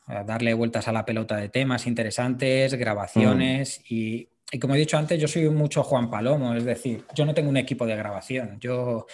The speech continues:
Speaker 1: si necesito ayuda, tiro del señor Puni o de algún colega que tenga ese día libre. Eh, es decir, eh, aprendí a di-, a editar yo solo también
Speaker 2: Ya.
Speaker 1: con, con canales de YouTube y probando.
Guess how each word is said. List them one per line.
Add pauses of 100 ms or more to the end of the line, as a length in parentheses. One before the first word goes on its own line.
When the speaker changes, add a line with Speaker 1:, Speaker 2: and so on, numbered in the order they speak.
(240)
Speaker 1:
si
necesito
ayuda,
tiro
del
señor
Puni
o
de
algún
colega
que
tenga
ese
día
libre. (520)
Eh, (280)
es
decir, (120)
eh,
aprendí
a
di-,
a
editar
yo
solo
también
Speaker 2:
Ya.
Speaker 1:
con, (440)
con
canales
de
YouTube
y
probando.